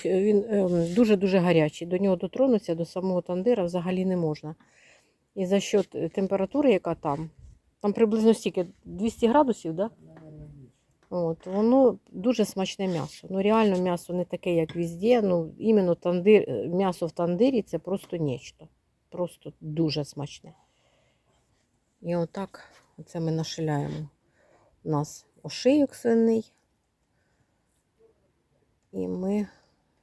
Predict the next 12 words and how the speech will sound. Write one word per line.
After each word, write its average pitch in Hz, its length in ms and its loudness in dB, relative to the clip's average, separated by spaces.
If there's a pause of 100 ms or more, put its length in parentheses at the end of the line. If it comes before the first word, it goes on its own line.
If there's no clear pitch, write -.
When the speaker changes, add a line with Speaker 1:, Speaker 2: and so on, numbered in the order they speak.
Speaker 1:
його 170 200 -8
будемо 170 280 -6
жарити. 160 520 -10
М'ясо 196 420 -4
дійсно 170 580 -8
дуже 165 320 -6
смачне 170 580 -8
в - 280 -16
тандирі. 175 540 -2
Це, 165 340 -8
ну, 160 300 -4
неперевершений 160 1080 -4